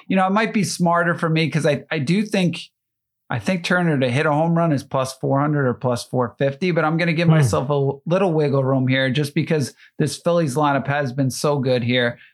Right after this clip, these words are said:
Speaker 1: and, and just say he gets an R B I at plus one forty-five.
Speaker 2: He cost me a lot of money in futures. I had him for M V P. I had him for most hits, and, uh, but he's turning it on at the turn. No
Speaker 1: Oh,
Speaker 2: pun
Speaker 1: yeah.
Speaker 2: intended, at the
Speaker 1: Phenomenal.
Speaker 2: right,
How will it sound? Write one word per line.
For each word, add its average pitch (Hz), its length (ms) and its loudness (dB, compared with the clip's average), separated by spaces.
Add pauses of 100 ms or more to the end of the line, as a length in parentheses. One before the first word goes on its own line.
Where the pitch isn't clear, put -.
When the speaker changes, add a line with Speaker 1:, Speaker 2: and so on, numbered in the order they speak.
(120)
Speaker 1:
and, 135 200 -2
and 139 140 2
just 143 160 -2
say 139 100 0
he 131 60 0
gets 131 200 0
an 127 60 2
R 123 220 0
B 123 120 0
I 110 180 0
at - 120 -10
plus - 380 -4 (120)
one 120 220 2
forty-five. 127 600 -4 (180)
Speaker 2:
He 104 100 4
cost 120 320 0
me 107 60 2
a 104 80 2
lot 113 260 2
of 113 60 -2
money 120 240 0
in 101 80 0
futures. 107 480 0
I 107 100 2
had 113 220 -2
him 113 80 0
for 107 220 -2
M 113 100 0
V 107 140 0
P. 147 360 0
I 113 160 0
had 113 280 -2
him 107 220 0
for 107 680 -2
most 113 340 -2
hits, 139 540 -4
and, 107 300 0
uh, 101 340 0
but 110 80 0
he's 107 140 0
turning 123 300 -2
it 104 100 -2
on 117 240 -2
at 90 80 -6
the 98 360 0
turn. 90 380 -2
No 101 80 0
Speaker 1:
Oh, 104 40 2
Speaker 2:
pun 117 240 0
Speaker 1:
yeah. 117 240 0
Speaker 2:
intended, 110 420 0
at 101 160 0
the 131 60 0
Speaker 1:
Phenomenal. 120 340 0
Speaker 2:
right, 120 80 -2